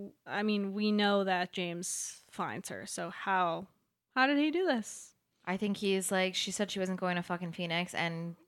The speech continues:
Speaker 2: guess what? She
Speaker 1: She
Speaker 2: is
Speaker 1: was
Speaker 2: going
Speaker 1: in
Speaker 2: there."
Speaker 1: Phoenix.
Speaker 2: I
Speaker 1: Yeah.
Speaker 2: think once he realized that, uh,
Speaker 1: Oh,
Speaker 2: she was not
Speaker 1: actually,
Speaker 2: with Edward,
Speaker 1: you know what?
Speaker 2: he decided to believe.
Speaker 1: There is a little piece later on that I'll talk about.
Speaker 2: Okay.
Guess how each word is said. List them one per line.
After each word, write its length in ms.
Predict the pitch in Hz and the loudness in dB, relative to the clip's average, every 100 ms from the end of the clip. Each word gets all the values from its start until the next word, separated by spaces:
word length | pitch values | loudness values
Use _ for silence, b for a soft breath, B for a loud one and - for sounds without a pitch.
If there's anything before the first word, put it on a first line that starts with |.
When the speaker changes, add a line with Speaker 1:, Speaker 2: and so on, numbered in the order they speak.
| - | -6
Speaker 2:
guess 200 | - 170 | 0 2
what? 160 | 196 170 | 4 4
She 160 | - 175 | 4 2
Speaker 1:
She 40 | |
Speaker 2:
is 120 | 170 | 2
Speaker 1:
was 20 | 220 | 4
Speaker 2:
going 200 | 147 151 | 2 2
Speaker 1:
in 60 | 151 | 0
Speaker 2:
there." 260 | 151 214 | 0 -2
Speaker 1:
Phoenix. 500 | - 214 202 220 - - | -4 -8 -8 -8 -10 -10
Speaker 2:
I 40 | 220 | 0
Speaker 1:
Yeah. 180 | 220 240 | 2 2
Speaker 2:
think 200 | 262 247 | 2 0
once 140 | 233 | -2
he 100 | 247 | 0
realized 500 | 190 175 175 180 190 | 4 8 10 10 8
that, 380 | 180 170 160 147 - _ _ - | 10 10 10 6 -2 _ _ 2
uh, 80 | - | 12
Speaker 1:
Oh, 220 | 294 294 | 12 12
Speaker 2:
she 140 | 220 277 | 12 12
was 180 | 302 185 | 12 12
not 140 | 185 | 12
Speaker 1:
actually, 100 | 175 | 12
Speaker 2:
with 180 | 175 185 | 8 6
Edward, 160 | - 175 | 6 8
Speaker 1:
you 80 | 285 | 12
know 220 | 277 277 | 12 12
what? 380 | 269 277 330 247 | 12 12 12 8
Speaker 2:
he 120 | 185 | 0
decided 340 | 175 165 160 | 0 0 0
to 80 | 175 | -2
believe. 440 | 160 147 123 143 208 | -6 -4 -2 2 8
Speaker 1:
There 160 | 262 | 8
is 100 | 262 | 8
a 60 | 277 | 6
little 260 | 262 247 | 6 6
piece 420 | 240 - 240 220 - | 4 -2 -4 -2 0
later 260 | 208 202 | 2 2
on 200 | 190 190 | 2 0
that 100 | 190 | -2
I'll 240 | 170 156 196 | -4 -6 -8
talk 400 | - - 202 220 | -10 -6 -6 -6
about. 420 | 151 - 139 147 - | -8 -8 -8 -8 -2
Speaker 2:
Okay. 180 | 320 | 0